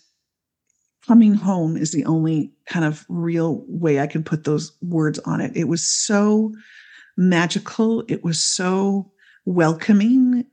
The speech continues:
I just felt like the gods, the goddesses were like, "Oh, hi, you've made it. We've got some work to do. Let's go."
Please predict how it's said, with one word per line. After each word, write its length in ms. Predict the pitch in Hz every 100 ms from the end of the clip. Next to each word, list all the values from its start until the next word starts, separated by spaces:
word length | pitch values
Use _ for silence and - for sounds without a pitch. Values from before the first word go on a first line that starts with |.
| -
I 140 | 170
just 340 | 170 196 185
felt 380 | - 196 180 175
like 440 | 170 165 165 160 -
the 120 | -
gods, 500 | 196 240 233 190 -
the 80 | -
goddesses 580 | 220 214 208 208 190
were 120 | 185 170
like, 320 | 160 151 -
"Oh, 160 | 175 160
hi, 840 | - - - 220 214 185 165 156 - - - -
you've 220 | 202 202
made 240 | 196 180
it. 260 | - - - - _ _ -
We've 120 | 185
got 160 | 165
some 140 | 160 175
work 180 | 170 -
to 100 | 214
do. 180 | - -
Let's 180 | 180 160
go." 220 | - -